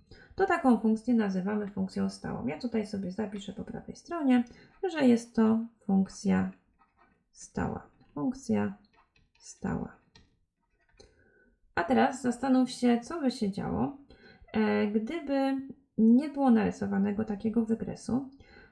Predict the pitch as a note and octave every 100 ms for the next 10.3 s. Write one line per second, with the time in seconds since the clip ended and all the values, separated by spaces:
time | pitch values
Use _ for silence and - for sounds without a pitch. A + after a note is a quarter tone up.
0 | - A#3 A#3+ B3 B3+ - B3 B3 - B3
1 | B3 B3 B3 C4 C4 A#3+ A#3+ - C4+ A#3
2 | G#3+ G3+ G3+ G#3 G#3 A3+ G3+ G#3 G3+ A3
3 | G3+ G3 - - - - _ _ _ -
4 | - - _ - D4 G#4+ C#4+ A#3 G3+ G3+
5 | B3 D4+ - B3 G#3 G3 G3 - - A3
6 | D4+ D#4+ - _ _ A3 G#3 G#3+ G#3+ G#3
7 | A3 G#3+ _ _ _ B3 A#3 A3+ C4 -
8 | A3 A3 G#3+ A3 D#4+ B3+ A#3 A3+ - G3+
9 | F#3+ F3 F#3 C4 F4+ - _ _ _ -
10 | G3+ G3